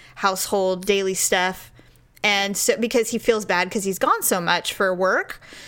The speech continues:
So when he's home at night or on the weekends, he's, like, trying to do everything. You know, he does dishes, he cleans, he does the yard work, you know, all that stuff. But when he's not here,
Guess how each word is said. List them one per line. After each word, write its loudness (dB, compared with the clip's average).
So 4
when 0
he's -2
home 0
at 0
night 0
or 2
on 0
the 0
weekends, -2
he's, -2
like, 0
trying 2
to -2
do 0
everything. 0
You 0
know, 0
he -4
does -2
dishes, 0
he 0
cleans, 0
he -2
does 0
the -2
yard 0
work, 0
you 0
know, 0
all 0
that 0
stuff. 0
But 0
when 2
he's -2
not 0
here, 0